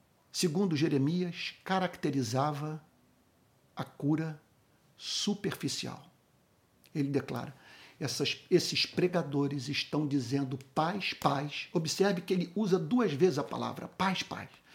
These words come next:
Ele, simplesmente, Jeremias os descreve pregando de modo apaixonado.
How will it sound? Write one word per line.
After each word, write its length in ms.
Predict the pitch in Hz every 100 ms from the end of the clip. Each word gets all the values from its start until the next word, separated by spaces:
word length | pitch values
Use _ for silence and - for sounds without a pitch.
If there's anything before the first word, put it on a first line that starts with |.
| - - -
Ele, 240 | - 214 - - - -
simplesmente, 880 | - 262 208 160 156 202 - - - - _ _ _ _
Jeremias 560 | - 170 202 175 208 175
os 140 | 196
descreve 800 | 147 156 - - 165 190 120 113 - _ _ _ -
pregando 760 | 190 226 156 170 202 190 220 226 - _
de 100 | -
modo 280 | 214 208 254
apaixonado. 840 | 254 - 247 - 269 254 294 277